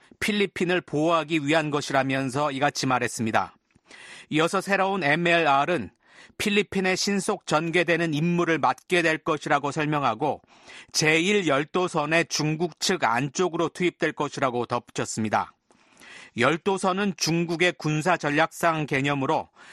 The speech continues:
전력 전개 목표선이자 대미 군사 방어선입니다. 제일 열도선과 제이 열도선이 있는데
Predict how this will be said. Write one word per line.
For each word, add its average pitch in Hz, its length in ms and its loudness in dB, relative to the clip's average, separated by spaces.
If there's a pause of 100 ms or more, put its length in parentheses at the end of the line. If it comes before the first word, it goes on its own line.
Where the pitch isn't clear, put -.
(140)
전력 165 480 2
전개 143 420 0
목표선이자 139 920 -2 (300)
대미 139 440 2
군사 151 460 0
방어선입니다. 120 960 -2 (760)
제일 165 500 2
열도선과 156 760 0
제이 151 580 0
열도선이 143 560 0
있는데 120 500 -2